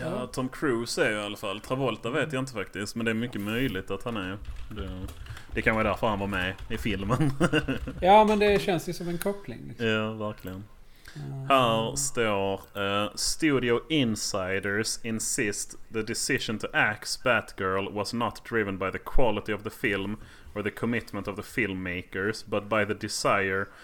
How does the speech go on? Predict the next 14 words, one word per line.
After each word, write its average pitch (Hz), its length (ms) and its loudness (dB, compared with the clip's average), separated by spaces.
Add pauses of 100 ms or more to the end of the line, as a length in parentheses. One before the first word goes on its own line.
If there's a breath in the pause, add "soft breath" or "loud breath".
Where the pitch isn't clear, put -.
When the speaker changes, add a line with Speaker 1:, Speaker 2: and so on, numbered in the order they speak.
(160 loud breath)
Speaker 1:
for 107 140 0
the 110 60 -2
studio's 143 640 4
slate 110 600 -2
of 101 80 -8
D 110 320 -2
C 104 260 -2 (100)
features 98 600 -4
to - 120 -10
be 98 300 -2
at 95 80 -6
a 98 40 -2
blockbuster 95 920 -4
scale." 95 640 -8